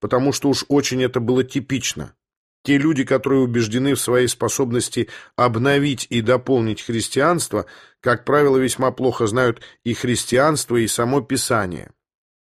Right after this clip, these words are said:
Так вот, наш разговор с Виссарионом, естественно, обратился к библейским текстам. И здесь оказалось, что передо мной собеседник,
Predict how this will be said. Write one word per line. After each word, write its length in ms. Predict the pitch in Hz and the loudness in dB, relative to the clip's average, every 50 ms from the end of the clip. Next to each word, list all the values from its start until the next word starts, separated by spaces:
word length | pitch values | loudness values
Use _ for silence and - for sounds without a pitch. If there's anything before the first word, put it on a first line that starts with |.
| _ _ | _ _
Так 180 | - 135 120 - | -6 -4 0 2
вот, 160 | 180 180 180 | 2 2 2
наш 220 | 165 160 147 - | 2 0 0 0
разговор 440 | 147 135 123 117 123 139 143 147 131 | 0 -2 0 0 0 2 2 2 0
с 80 | - - | 0 -2
Виссарионом, 720 | 131 127 - - - 131 127 151 170 185 175 156 131 - - - - - _ _ | -2 -2 -2 -2 -2 0 2 4 4 4 2 2 0 -2 -6 -12 -20 -20 _ _
естественно, 720 | - 104 120 120 - - - 180 170 - - 131 127 123 120 | -6 -4 -2 -2 -2 0 0 0 0 0 -2 -2 0 0 0
обратился 640 | 110 110 120 113 - - 151 143 - - 147 123 - - - - _ | 2 2 0 0 0 0 0 0 0 0 0 0 -2 -4 -14 -20 _
к 60 | - 101 | -18 -8
библейским 640 | 104 127 123 113 127 139 143 135 - - 135 139 120 | -6 -4 -2 0 2 2 2 2 0 -2 -4 -4 -4
текстам. 560 | - 139 127 - - - - - 85 - - _ _ _ _ _ _ _ _ _ - - _ _ | 0 0 0 0 0 -6 -10 -10 -12 -16 -16 _ _ _ _ _ _ _ _ _ -20 -20 _ _
И 100 | 131 143 | 0 0
здесь 340 | 147 143 143 208 202 - 190 | 0 0 2 0 2 2 2
оказалось, 560 | 185 165 - 180 180 151 180 196 196 190 170 | 0 2 2 2 2 4 4 4 4 4 2
что 180 | - - - 165 | 0 0 -2 -2
передо 340 | 123 147 151 147 139 156 151 | 0 0 0 0 2 2 2
мной 180 | 156 160 160 143 | 2 2 2 2
собеседник, 800 | - - 147 131 123 139 123 - - 175 175 147 147 139 123 | 0 -2 -2 -2 -2 -2 -2 0 2 2 2 2 0 -2 -4